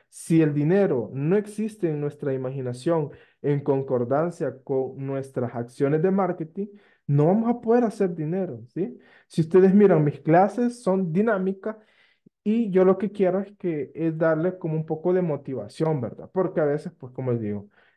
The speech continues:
en los negocios digitales, la parte de los leads, muchas personas piensan que solo es de generar un lead, ¿no? Yo les digo, de nada va a servir una inversión que usted haga si no tiene los sistemas.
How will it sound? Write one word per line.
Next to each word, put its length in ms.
en 180
los 140
negocios 420
digitales, 720
la 280
parte 560
de 380
los 240
leads, 520
muchas 280
personas 400
piensan 380
que 100
solo 320
es 280
de 340
generar 540
un 180
lead, 200
¿no? 340
Yo 160
les 120
digo, 240
de 220
nada 400
va 60
a 40
servir 400
una 160
inversión 540
que 80
usted 260
haga 380
si 180
no 220
tiene 380
los 380
sistemas. 840